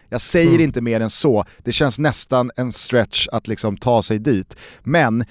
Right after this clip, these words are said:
Speaker 1: i och med Zenit Sankt Petersburg i gruppen så är ju fortfarande tredjeplatsen fullt rimlig att
Speaker 2: Ja.
Speaker 1: landa och fortsatt
Speaker 2: Hundra procent.
Speaker 1: då Europa League-spel.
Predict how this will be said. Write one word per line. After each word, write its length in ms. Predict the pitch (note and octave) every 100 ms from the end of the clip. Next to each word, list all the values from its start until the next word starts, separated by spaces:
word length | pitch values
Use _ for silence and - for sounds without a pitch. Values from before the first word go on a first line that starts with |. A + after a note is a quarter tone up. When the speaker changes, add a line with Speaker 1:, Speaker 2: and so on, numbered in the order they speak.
| _ _
Speaker 1:
i 260 | E3 E3 D#3+
och 60 |
med 240 | C#3+ C3+ -
Zenit 280 | C#3 B2
Sankt 180 | - A#2+
Petersburg 560 | F#3 F#3 D3 - C3+ C#3 -
i 180 | B2 A2+
gruppen 480 | G#2+ G2+ - G2 G2 - - _
så 200 | - - -
är 320 | D3+ D#3+ D#3
ju 240 | C#3 C#3+ G#2+
fortfarande 880 | - C#3+ - A#2+ A2+ A2 G#2+ A2 G#2+ - _ _
tredjeplatsen 840 | - E3 A#2 G#2+ - F3+ - G#2+ - -
fullt 320 | D#3 C#3 -
rimlig 520 | C#3+ G#2+ G#2+ A2+ G2+
att 120 | A2+ D#3+
Speaker 2:
Ja. 60 |
Speaker 1:
landa 480 | G3+ A2 C#3 D#3+ A#2+ - -
och 200 | - C#3
fortsatt 40 | - D3+
Speaker 2:
Hundra 100 | C3+
procent. 220 | B2+ -
Speaker 1:
då 160 | A2+ A#2
Europa 320 | A#2 B2 B2
League-spel. 640 | C3 G#2 E2+ - G2 G#2